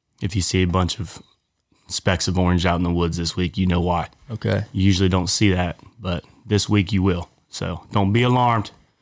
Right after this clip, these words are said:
Speaker 1: It's just the Orange Army out there.
Speaker 2: You gotta wear orange when you go bow hunting? I don't even
Speaker 1: No.
Speaker 2: know.
Speaker 1: Nope. Usually camoed out.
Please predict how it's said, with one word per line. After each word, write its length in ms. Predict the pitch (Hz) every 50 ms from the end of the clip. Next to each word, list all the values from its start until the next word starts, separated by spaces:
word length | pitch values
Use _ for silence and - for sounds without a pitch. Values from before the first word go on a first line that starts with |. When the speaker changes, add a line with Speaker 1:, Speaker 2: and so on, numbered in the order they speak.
| _ _ _ _ _ _ _ _ _ _
Speaker 1:
It's 80 | - -
just 160 | 107 92 -
the 80 | - -
Orange 260 | 101 98 101 98 92
Army 320 | 101 101 98 92 90 87
out 160 | 87 87 87 -
there. 220 | - 87 87 82 -
Speaker 2:
You 120 | 113 127
gotta 140 | 147 147 143
wear 140 | 147 147 -
orange 300 | 127 135 135 135 131 131
when 120 | 135 135
you 80 | 127 120
go 120 | 131 131
bow 240 | 120 113 120 120 127
hunting? 320 | 131 131 123 117 127 127
I 60 | 123 113
don't 140 | 117 117
even 200 | 113 107 98 98
Speaker 1:
No. 0 |
Speaker 2:
know. 240 | 95 92 87 90 95 - - -
Speaker 1:
Nope. 300 | 101 98 98 - - _ _ _ _ _ _ _ _ _ _ _ _ _ _ _ _
Usually 320 | - 107 92 90 95 90
camoed 420 | - - 101 92 92 92 92 90 90
out. 320 | 87 90 92 92 - -